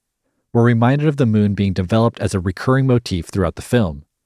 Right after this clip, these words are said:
We first saw a large moon when Beyonce and other women were depicted as ancestral lights in the desert during Find Your Way Back.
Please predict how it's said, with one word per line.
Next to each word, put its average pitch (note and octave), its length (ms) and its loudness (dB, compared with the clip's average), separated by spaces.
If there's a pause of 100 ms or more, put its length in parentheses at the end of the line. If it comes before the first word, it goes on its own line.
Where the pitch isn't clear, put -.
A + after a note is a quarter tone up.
(460)
We A2 100 2
first D3+ 320 0
saw A#2+ 180 6
a - 20 0
large G#2 340 0
moon F#2 240 -2
when F#2 120 -2
Beyonce A#2 560 0
and G#2 120 -4
other B2 200 2
women F2+ 380 -2
were G2 100 -2
depicted A#2+ 520 -2
as G2 180 -2
ancestral A#2 640 0
lights F2+ 280 -2
in E2+ 80 -8
the E2+ 60 -4
desert F#2 460 -2
during G2 220 -2
Find F2+ 240 -4
Your E2+ 80 -8
Way E2 100 -4
Back. E2+ 360 -2